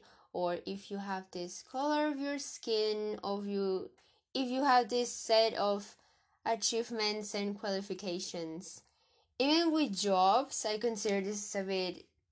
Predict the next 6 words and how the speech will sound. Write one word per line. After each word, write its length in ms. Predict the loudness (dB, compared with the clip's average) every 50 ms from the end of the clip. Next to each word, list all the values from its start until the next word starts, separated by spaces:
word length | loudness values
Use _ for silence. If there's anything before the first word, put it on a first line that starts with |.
| -10
weird 600 | -6 -4 -2 -2 0 2 4 4 6 6 6 6 6
and 200 | 4 4 4 2
stupid. 760 | -4 -4 -6 -4 -2 -2 -2 -2 0 0 0 0 -2 -4 -6 _ _ _ _ _ _ _ _
We're 300 | -4 0 4 4 4 4
judging 560 | 2 2 2 4 4 4 2 0 -2 -2 -4 -6
people 640 | -10 -10 -10 -10 -8 -8 -6 -4 -4 -4 -4 -8